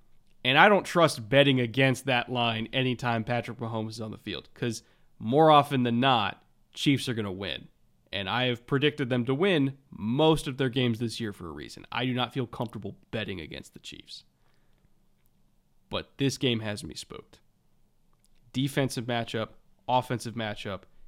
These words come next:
injury situation, none of it is coming up favorable to K C. None of it.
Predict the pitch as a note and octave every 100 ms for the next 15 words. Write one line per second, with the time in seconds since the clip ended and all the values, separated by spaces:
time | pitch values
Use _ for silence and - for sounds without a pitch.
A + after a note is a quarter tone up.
0 | - _ C#3 C3+ B2 A#2 - A2 A2 G#2
1 | G2 G2 F#2 - _ _ _ _ _ _
2 | _ A#2 B2+ D#3 F3 F3+ E3 A2+ G2 -
3 | - B2 - C#3 B2 A#2 - - A#2+ A2
4 | G2+ F#2+ - F2+ - - - - - -
5 | _ - A#2+ C3+ A2+ -